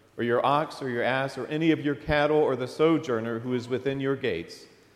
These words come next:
that your manservant and your maidservant may rest as well as you. You shall remember that you were a servant in the land of Egypt, and the Lord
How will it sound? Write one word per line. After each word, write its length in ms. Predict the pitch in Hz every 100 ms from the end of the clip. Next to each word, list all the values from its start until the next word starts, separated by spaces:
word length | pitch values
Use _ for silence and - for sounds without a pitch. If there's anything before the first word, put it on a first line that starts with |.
| _ _ _
that 160 | 127 120
your 100 | 123
manservant 680 | 127 139 143 151 147 147 143
and 160 | 143 165
your 100 | 131
maidservant 640 | 110 107 - 107 98 104
may 140 | 101
rest 400 | 104 120 127 131
as 160 | 120 113
well 300 | 110 107 104
as 180 | 107 92
you. 280 | 85 78 73 - _ _ _ _ _ _ _ _ _
You 100 | 120
shall 240 | 113 147 143
remember 480 | 143 147 151 87 - - - - _ _ -
that 120 | 110
you 160 | 151
were 240 | 190 165 139
a 40 |
servant 480 | - 160 165 160 156 -
in 120 | 110
the 80 | 107
land 320 | 110 123 135
of 80 | 135
Egypt, 460 | 98 82 87 - - _ _ _ _ _
and 100 | 107
the 80 | 113
Lord 460 | 123 143 147 147